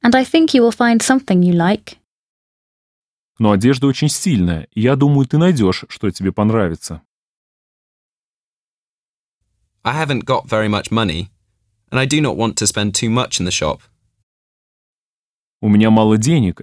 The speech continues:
Speaker 2: и я не хочу много тратить в магазине.
Speaker 3: Did the store have any good deals?
Speaker 2: Там есть какие-нибудь хорошие предложения?
Speaker 1: Yes, it has just opened,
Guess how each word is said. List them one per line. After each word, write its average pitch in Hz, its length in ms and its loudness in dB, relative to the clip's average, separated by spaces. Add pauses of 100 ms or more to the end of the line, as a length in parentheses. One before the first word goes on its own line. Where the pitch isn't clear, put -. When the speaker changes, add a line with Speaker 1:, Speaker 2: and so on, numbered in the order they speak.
(120)
Speaker 2:
и 113 60 0
я 120 140 4
не 113 100 4
хочу 113 300 -2
много 117 280 2
тратить - 380 -2
в - 40 -12
магазине. 90 640 -2 (1600)
Speaker 3:
Did 147 120 -8
the 165 80 0
store 170 340 0
have 147 160 -2
any 147 160 0
good 147 240 -4
deals? 95 520 -4 (1300)
Speaker 2:
Там 104 140 2
есть 170 200 4
какие-нибудь 117 600 2
хорошие 113 480 -2
предложения? 107 760 -2 (2500)
Speaker 1:
Yes, 269 400 0 (200)
it 240 100 0
has 254 140 0
just 285 260 -2
opened, 208 540 0